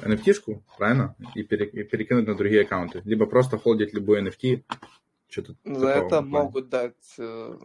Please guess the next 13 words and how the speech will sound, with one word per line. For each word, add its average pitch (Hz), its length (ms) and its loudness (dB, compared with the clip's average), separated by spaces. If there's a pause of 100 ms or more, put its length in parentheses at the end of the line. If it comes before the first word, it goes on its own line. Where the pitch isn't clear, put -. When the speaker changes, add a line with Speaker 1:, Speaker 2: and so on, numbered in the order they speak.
Speaker 2:
могут 127 380 0
дать 113 200 0
какой-нибудь 113 380 -6
вайт-лист. 117 480 -6
Не 135 100 -6
всегда, 120 320 -4
не 123 160 -6
гарантированно 117 640 -4
дают. 123 360 -2
Просто 120 600 0
Speaker 1:
Мгм. - 0 - (380)
Speaker 2:
такое 147 340 0
происходило, 135 960 -4